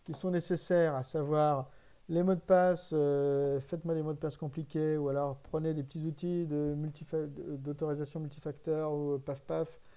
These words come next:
euh, je dis un truc et puis, euh, je le vois sur le téléphone mobile et j'ai un autre code sur le téléphone mobile, ça. Ou chiffrez vos documents les plus importants, ou mettez à jour quand on vous dit de mettre à jour. Rien que faire ces trucs-là,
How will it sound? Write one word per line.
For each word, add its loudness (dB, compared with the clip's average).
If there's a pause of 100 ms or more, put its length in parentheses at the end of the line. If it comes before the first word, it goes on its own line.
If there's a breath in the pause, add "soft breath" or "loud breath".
(280 soft breath)
euh, -2
je -2
dis -2
un 0
truc 0
et 0
puis, -4
euh, 2
je -6
le -2
vois 0
sur -4
le 0
téléphone -6
mobile 0
et -2
j'ai -6
un -4
autre -6
code -2
sur -10
le -10
téléphone -10
mobile, -4 (160)
ça. 0 (480 soft breath)
Ou 2
chiffrez 2
vos -2
documents -4
les -2
plus -8
importants, -10 (220)
ou 0 (360 loud breath)
mettez 6
à 10
jour 2
quand 2
on 4
vous 2
dit 2
de 0
mettre 0
à 4
jour. -4 (520 soft breath)
Rien 4
que -10
faire 0
ces -2
trucs-là, -2